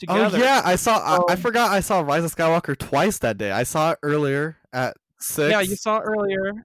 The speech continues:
Speaker 1: And
Speaker 2: and then
Speaker 1: then I saw it
Speaker 2: midnight.
Speaker 1: at midnight. That's right.
Speaker 2: <laughs>
Speaker 1: Yeah, yeah, yeah, yeah.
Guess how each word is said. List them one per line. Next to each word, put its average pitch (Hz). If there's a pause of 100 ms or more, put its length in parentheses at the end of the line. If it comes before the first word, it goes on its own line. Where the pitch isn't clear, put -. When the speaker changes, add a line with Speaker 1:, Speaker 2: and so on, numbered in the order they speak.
(120)
Speaker 1:
And 147
Speaker 2:
and 180
then 143
Speaker 1:
then 185
I 156
saw 175
it -
Speaker 2:
midnight. 170
Speaker 1:
at 165
midnight. 185
That's 147
right. 160
Speaker 2:
<laughs> -
Speaker 1:
Yeah, 165
yeah, 156
yeah, 156
yeah. 156